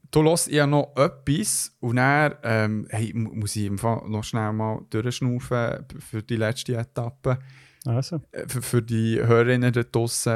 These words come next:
Speaker 1: es ist mittlerweile halb zwölf. Ja, ich muss morgen auch noch arbeiten. Aber hey, <laughs> ich gebe alles für euch, <laughs> Mann. Nein, schau, ich, ich mach's folgendermassen.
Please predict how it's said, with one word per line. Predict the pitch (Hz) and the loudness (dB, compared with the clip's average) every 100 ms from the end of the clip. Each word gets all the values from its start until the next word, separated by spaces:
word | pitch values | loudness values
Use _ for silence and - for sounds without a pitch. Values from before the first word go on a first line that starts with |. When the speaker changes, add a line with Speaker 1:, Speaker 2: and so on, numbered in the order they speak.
| 110 | 0
Speaker 1:
es | 104 | -2
ist | 107 | -2
mittlerweile | 107 101 110 104 101 | -2 -2 -2 0 0
halb | 101 95 - | -2 -4 -6
zwölf. | - 120 143 - | 2 4 4 2
Ja, | 131 131 - - 110 117 127 | 2 2 -4 -4 2 4 4
ich | |
muss | 127 107 | 2 0
morgen | 107 110 | -2 0
auch | 117 | 0
noch | 113 | 0
arbeiten. | 117 113 123 - 113 - | 0 -2 -4 -4 -2 -4
Aber | - 107 98 | -10 -6 -2
hey, | 113 117 113 - - | 2 2 2 -4 -18
<laughs> | - - 135 | -20 -16 -4
ich | 131 | 2
gebe | 156 135 | 4 4
alles | 131 147 143 | 4 4 2
für | - 143 | 0 2
euch, | 131 110 98 190 165 | 4 4 4 4 6
<laughs> | |
Mann. | 123 101 101 98 - 117 - - 370 131 - 349 - _ - _ - - - | 4 0 -2 -8 -2 2 2 0 -2 -4 -4 -4 -6 _ -12 _ -20 -18 -12
Nein, | 131 123 147 156 - _ | 2 6 6 4 -6 _
schau, | 147 165 - - | 4 4 2 -10
ich, | - 147 147 | 0 2 2
ich | |
mach's | 170 160 - | 2 2 2
folgendermassen. | 147 156 156 151 123 104 - - 101 | 4 4 2 2 2 2 -2 -2 -4